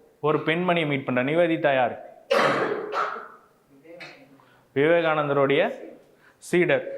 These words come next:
So, அவங்கள மீட் பண்ணதுக்கு அப்புறம் அவர் என்ன பண்றாருன்னா, பாரதியார் வந்து தன்னை அந்த ராமகிருஷ்ணா மிஷன் இருக்கு இல்லையா, அதுல தன்னை வந்து ஈடுபடுத்திக்கிறார்.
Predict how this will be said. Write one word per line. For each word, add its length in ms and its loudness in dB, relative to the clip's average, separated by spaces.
So, 160 4
அவங்கள 600 2
மீட் 320 2
பண்ணதுக்கு 340 2
அப்புறம் 280 2
அவர் 100 4
என்ன 160 2
பண்றாருன்னா, 800 0
பாரதியார் 680 4
வந்து 280 2
தன்னை 280 0
அந்த 180 2
ராமகிருஷ்ணா 560 2
மிஷன் 300 -2
இருக்கு 240 0
இல்லையா, 320 2
அதுல 260 4
தன்னை 300 0
வந்து 200 0
ஈடுபடுத்திக்கிறார். 760 -2